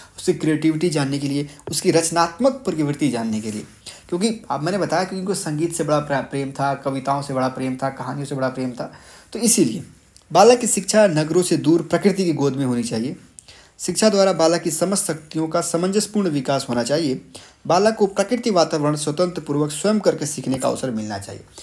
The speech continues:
रटना, परीक्षा देना, ये नहीं, उसको स्वतंत्र खुद करके सीखने पे बल देना चाहिए, उन्होंने ये बात माना था।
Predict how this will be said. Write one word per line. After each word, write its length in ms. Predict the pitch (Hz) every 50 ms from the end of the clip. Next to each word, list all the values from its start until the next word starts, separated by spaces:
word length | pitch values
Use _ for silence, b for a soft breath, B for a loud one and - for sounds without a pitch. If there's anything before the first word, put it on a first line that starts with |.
| B B B B B 131
रटना, 360 | 139 143 143 156 151 151 151
परीक्षा 380 | 147 147 143 139 131 - - 139
देना, 200 | 143 147 143 143
ये 180 | 135 165 190
नहीं, 100 | 165 135
उसको 220 | - 143 180 - 190
स्वतंत्र 460 | 190 - 214 214 - 254 247 233 220
खुद 280 | 226 - - 240 233 - -
करके 240 | 196 185 180 202
सीखने 340 | 185 - - 147 143 143 143
पे 180 | 143 175 240 254 B B B B B B _ -
बल 180 | 123 120 113
देना 160 | 113 113 113 110
चाहिए, 200 | - 127 151 160
उन्होंने 220 | 151 143 151 156
ये 120 | 151 147
बात 240 | 147 156 160 160 - 151
माना 300 | 131 127 127 120 110 101
था। 160 | 101 - -